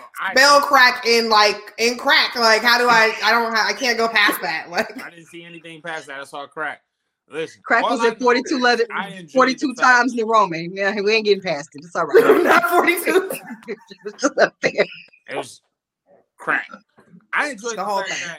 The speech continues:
Speaker 1: that in a lot of the documentaries we watch, especially drug documentaries, they, they tend to, to strictly stick on the destruction of the black community or this, that, and the third. And I,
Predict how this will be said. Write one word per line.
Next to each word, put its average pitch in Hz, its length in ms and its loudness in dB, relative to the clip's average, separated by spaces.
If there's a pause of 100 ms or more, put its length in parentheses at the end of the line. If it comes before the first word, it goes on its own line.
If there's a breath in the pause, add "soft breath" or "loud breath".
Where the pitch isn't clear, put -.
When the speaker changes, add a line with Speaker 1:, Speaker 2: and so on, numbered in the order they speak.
Speaker 1:
that 160 60 -20
in 156 80 -20
a 151 40 -18
lot 180 220 -10
of 170 80 -18
the 160 40 -20
documentaries 160 720 -16
we 139 120 -20
watch, 139 380 -12 (380)
especially 147 500 -14
drug 143 340 -10
documentaries, 135 600 -12
they, 131 280 -16
they 131 160 -16
tend 160 280 -12
to, 139 120 -18 (240)
to 135 160 -16
strictly 143 480 -14
stick 143 320 -12 (100)
on 131 380 -8 (420)
the 127 580 -10 (560)
destruction 147 640 -6
of 143 120 -4
the 127 60 -12
black 127 300 -10
community 143 560 -14
or 113 220 -14
this, 135 260 -12
that, 139 200 -8
and 120 80 -20
the 110 160 -20
third. 135 260 -6 (400)
And 127 80 -8
I, 151 160 -2